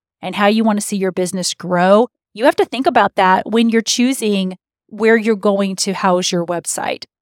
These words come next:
So a couple things that I just wanna mention, and then I'll let Phyllis take over, is when you're thinking about hiring a website designer, that you need to find somebody that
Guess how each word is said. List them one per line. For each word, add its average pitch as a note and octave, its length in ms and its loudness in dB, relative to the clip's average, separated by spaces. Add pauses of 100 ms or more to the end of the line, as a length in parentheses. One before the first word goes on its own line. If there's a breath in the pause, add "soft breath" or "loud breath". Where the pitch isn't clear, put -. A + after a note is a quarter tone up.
(160)
So G#3+ 640 4
a B3 80 0
couple D#4 300 2
things C#4 360 0
that A3 540 2
I A3+ 160 4
just A#3+ 180 -2
wanna B3 200 4
mention, G#3 440 0
and G3 140 -2
then G3 80 0
I'll G3+ 100 2
let G3 220 -2
Phyllis G3+ 480 0 (160)
take - 240 -4
over, F#3 300 2
is F#3 480 0 (360)
when A#3 360 2
you're D#4 120 0
thinking B3+ 540 -2
about F#3+ 680 0 (280)
hiring A#3 520 2
a G3 120 4
website G3 500 -2
designer, F#3+ 680 0 (360)
that G#3+ 520 2
you A3+ 240 -6
need D4+ 140 0
to D4+ 100 4
find A3+ 280 -2
somebody G#3 440 0
that F#3 420 2